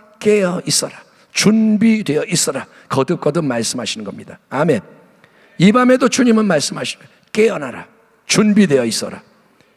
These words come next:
예, 너는 언제 내가 와도, 예수님이 와도 맞이할 수 있는 준비가 되어 있어야 한다. 영적으로 깨어 준비 있으려면 첫째 뭐냐? 다시 반복합니다. 기도를 멈추면 안 되는 거예요. 아멘.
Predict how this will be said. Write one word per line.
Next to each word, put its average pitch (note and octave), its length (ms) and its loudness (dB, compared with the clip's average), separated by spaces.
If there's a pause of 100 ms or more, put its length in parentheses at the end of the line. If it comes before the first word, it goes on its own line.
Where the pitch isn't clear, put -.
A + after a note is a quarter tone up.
(100)
예, A3 420 2 (300)
너는 C4 260 2
언제 D4+ 480 2
내가 G#3+ 340 2
와도, D3+ 360 2
예수님이 A3 480 4
와도 F3+ 400 2 (180)
맞이할 C#3+ 460 0
수 C#3 140 -6
있는 D#3 180 -2
준비가 E3+ 420 -2
되어 D3+ 140 -6
있어야 - 240 -10
한다. - 240 -20 (600)
영적으로 D4+ 600 0
깨어 D4+ 220 2
준비 B3 320 2
있으려면 G#3+ 400 2
첫째 A3 340 2
뭐냐? G#3 440 2 (680)
다시 - 280 -6
반복합니다. C3+ 760 -6 (200)
기도를 D#3 400 0
멈추면 A#2 440 -4
안 G#2 140 -12
되는 - 200 -18
거예요. - 160 -20 (720)
아멘. G#3 360 2